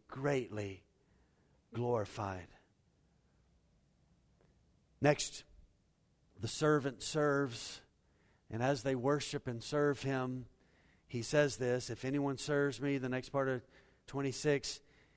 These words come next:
"he must follow me." If you're gonna serve me, you will follow me, "and where I am, there will my servant be also." So serving him, watch, is seen, expressed by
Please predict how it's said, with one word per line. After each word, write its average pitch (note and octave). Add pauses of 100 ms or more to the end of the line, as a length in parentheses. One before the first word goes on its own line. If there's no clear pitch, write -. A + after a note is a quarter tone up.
"he C#3
must C#3+
follow D#3
me." A#2+
If A#2+
you're B2
gonna B2+
serve D3
me, C3+
you B2+
will A#2+
follow C#3+
me, B2+
"and A#2+
where C3+
I D3+
am, C3 (640)
there C3
will C3+
my C3
servant A#2 (960)
be A2+
also." G#2+ (840)
So C3
serving C#3+
him, C3
watch, C3+ (400)
is A#2+
seen, C3+ (1300)
expressed F3+
by A#2